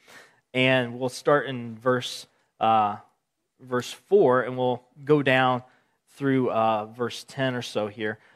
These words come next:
Um, if you did not get an outline, there's an outline and some notes out on the table. It says Prophecy Part Two. Um,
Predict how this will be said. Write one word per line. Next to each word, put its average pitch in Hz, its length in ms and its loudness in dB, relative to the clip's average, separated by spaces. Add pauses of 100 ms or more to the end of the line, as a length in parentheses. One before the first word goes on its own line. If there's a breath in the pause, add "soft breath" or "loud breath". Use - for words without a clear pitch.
(120 soft breath)
Um, 123 320 2
if 127 180 -10
you 147 300 2 (180)
did 160 140 4
not 151 220 6
get 151 100 2
an 135 120 0
outline, 131 420 4
there's 127 300 0
an 127 160 -10
outline 131 800 2 (120)
and 123 160 -8
some 123 200 -10
notes 127 340 0
out 127 180 4
on 127 140 0
the 123 80 -2
table. 135 420 0
It 123 200 -4
says 120 260 -2
Prophecy 135 560 0
Part - 340 -2
Two. 175 360 0 (560 soft breath)
Um, 131 500 6